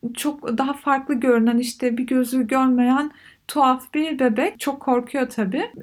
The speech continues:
Öbür bebeğinden de geriye sadece pembe bir sevimli bir patik kalmış. Tabii Gudul ondan sonra kafayı yiyor. E, bebeği bir kilisenin önüne bırakıyorlar. E, sadece pembe bir patik kalmış.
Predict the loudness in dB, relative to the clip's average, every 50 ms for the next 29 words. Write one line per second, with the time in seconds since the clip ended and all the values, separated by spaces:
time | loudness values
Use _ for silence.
0 | -4 -2 0 2 2 2 2 2 0 0 0 -2 -4 -4 -4 -4 -4 -2 -2 -4
1 | -2 -2 -2 -2 -2 -4 -4 -6 -10 -8 -6 -4 -4 -2 -2 -4 -4 -4 -2 -2
2 | 0 0 2 0 0 0 0 -2 -4 -4 -6 -8 -6 -4 -2 -2 0 0 0 0
3 | 0 0 -2 -4 -4 -4 -6 -6 -6 -8 -12 -12 -8 -4 -4 -4 -4 -4 -4 -4
4 | -4 -6 -6 -8 -16 -20 -20 -20 -20 -20 -20 _ -8 -6 -4 -2 0 -2 -2 -4
5 | -6 -8 -8 -8 -6 -4 -4 -2 -2 -2 -2 -2 0 0 0 0 2 0 0 0
6 | -2 -2 0 0 0 0 -2 -4 -6 -8 -10 -8 -6 -6 -6 -4 -2 -2 0 0
7 | 2 2 2 2 0 0 -2 -2 -4 -6 -10 -20 -20 -10 _ -2 -2 0 2 2
8 | 2 2 2 0 2 2 0 0 -2 -4 _ -8 -8 -8 -8 -8 -8 -8 -6 -2
9 | 0 2 2 2 2 2 2 2 4 4 2 2 0 -2 -4 -4 -6 -10 -10 -8
10 | -6 -4 -2 -2 -2 -2 -4 -6 -8 _ _ -6 -4 0 2 4 2 2 0 -2
11 | -4 -4 -4 -6 -10 -8 -2 0 2 2 2 2 0 -2 -4 -8 -8 -8 -8 -10
12 | -12 -8 -4 -2 -2 -2 -2 -4 -6 -6 -10 -14 -18